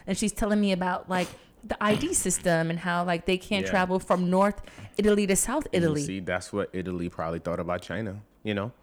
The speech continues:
Speaker 2: Like, "Oh,
Speaker 1: Right.
Speaker 2: this happened. <laughs> This can't happen here. We're Italy. Oh, oh, oh."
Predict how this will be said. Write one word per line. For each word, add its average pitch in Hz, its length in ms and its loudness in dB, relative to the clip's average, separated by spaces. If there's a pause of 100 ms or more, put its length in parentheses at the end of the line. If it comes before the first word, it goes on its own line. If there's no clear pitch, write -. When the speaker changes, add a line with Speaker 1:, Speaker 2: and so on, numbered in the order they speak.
(220)
Speaker 2:
Like, 147 280 -2
"Oh, 208 160 4
Speaker 1:
Right. 120 80 -2
Speaker 2:
this 147 140 -6
happened. 139 360 -2
<laughs> - 240 -4
This 247 140 -2
can't 117 240 -2
happen 90 220 -6
here. 147 260 -2
We're 233 240 -4
Italy. 139 360 -2
Oh, 202 300 -2
oh, 208 280 0
oh." 202 240 -2